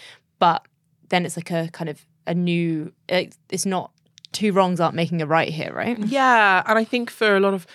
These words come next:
Speaker 2: Arabs, like, we already feel quite underrepresented anyway in
Speaker 1: Yeah.
Speaker 2: Hollywood, right? Um, I think everyone who is of Middle Eastern,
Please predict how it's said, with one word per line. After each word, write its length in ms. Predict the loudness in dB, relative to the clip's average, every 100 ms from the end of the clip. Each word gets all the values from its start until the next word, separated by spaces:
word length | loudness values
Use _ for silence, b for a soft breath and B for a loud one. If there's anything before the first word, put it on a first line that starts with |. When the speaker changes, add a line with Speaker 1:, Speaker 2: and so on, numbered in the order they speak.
| B B B
Speaker 2:
Arabs, 240 | 0 0 -2
like, 120 | -4
we 80 | -2
already 240 | -2 -4
feel 220 | -2 -2
quite 320 | 0 0 0 -2 _ _ _
underrepresented 800 | 0 0 -2 -4 -4 -6 -6 -10 -6
anyway 360 | -4 -2 -2 -2
in 80 |
Speaker 1:
Yeah. 60 | -2
Speaker 2:
Hollywood, 380 | -2 -4 -6 -8
right? 300 | -6 -4 -8 B B B _
Um, 500 | 0 0 -2 -6 -10 -8
I 80 | -8
think 280 | -4 -6 -2
everyone 680 | -2 -2 -2 -2 -2 -6 -8 -8
who 180 | -6 -6
is 140 | -6
of 40 | -8
Middle 160 | -6 -6
Eastern, 320 | -8 -10